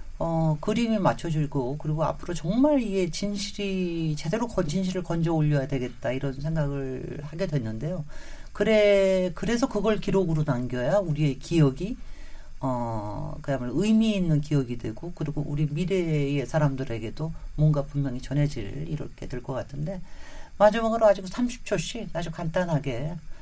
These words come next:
어, 우리 국민 여러분들께, 요새 왜 여러 가지 망언들도 있고 그렇지 않습니까? 제가 오-, 오늘 일부러 그 얘기를 일부러 안 꺼냈습니다.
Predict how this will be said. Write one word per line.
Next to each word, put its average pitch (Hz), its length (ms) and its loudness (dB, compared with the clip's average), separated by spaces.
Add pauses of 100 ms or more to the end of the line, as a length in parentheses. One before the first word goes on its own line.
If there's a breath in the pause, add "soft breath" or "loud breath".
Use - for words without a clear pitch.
(260 soft breath)
어, 135 560 -2 (140)
우리 160 160 -4
국민 196 300 -4
여러분들께, 165 760 -2
요새 170 260 0
왜 165 380 0
여러 160 160 0
가지 165 160 -2
망언들도 165 640 2
있고 160 220 -4
그렇지 160 280 -4
않습니까? 156 420 -2
제가 175 140 4
오-, 180 220 6
오늘 185 240 2
일부러 196 340 2
그 190 80 0
얘기를 180 280 2
일부러 160 260 2
안 127 180 -4
꺼냈습니다. 147 720 -2